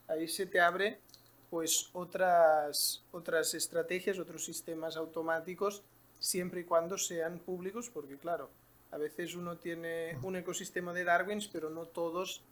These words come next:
eh, son públicos, y...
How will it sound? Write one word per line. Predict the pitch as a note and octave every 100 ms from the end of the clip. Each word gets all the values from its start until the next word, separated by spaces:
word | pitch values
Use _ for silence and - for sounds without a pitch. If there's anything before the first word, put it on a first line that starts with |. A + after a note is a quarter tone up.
| - - - -
eh, | F3 D#3+ D3+
son | - F3+ F3
públicos, | - D#3+ E3 D#3+ F#3+ G#3+ - - - - - - -
y... | E3+ D#3 D3 C#3+ C#3 C#3 C3+